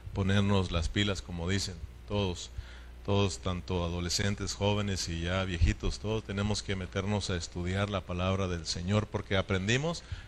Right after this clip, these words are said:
que solo la palabra es la única que nos va a poner preciosos, eh, para llegar a ser la iglesia gloriosa, ¿verdad? Porque dice Efesios que Cristo, Él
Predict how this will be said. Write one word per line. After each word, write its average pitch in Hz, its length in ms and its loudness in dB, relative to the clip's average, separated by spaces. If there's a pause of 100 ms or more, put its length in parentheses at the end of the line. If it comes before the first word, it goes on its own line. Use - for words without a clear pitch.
(120)
que 101 60 -8
solo 127 260 0
la 120 220 6
palabra 107 540 4
es 101 120 0
la 101 220 4
única 156 600 -2 (300)
que 101 80 2
nos 92 240 0
va 104 380 2 (460)
a 110 300 8
poner 104 600 2 (180)
preciosos, 104 880 2 (560)
eh, 120 60 -6
para 95 240 4
llegar 92 300 2
a 92 60 0
ser 101 200 8
la 95 100 4
iglesia 90 460 2
gloriosa, 82 580 -2 (260)
¿verdad? 98 280 4 (180)
Porque 95 340 2 (120)
dice 110 260 4
Efesios 110 400 2
que 98 160 -2
Cristo, 131 640 0 (260)
Él 107 420 6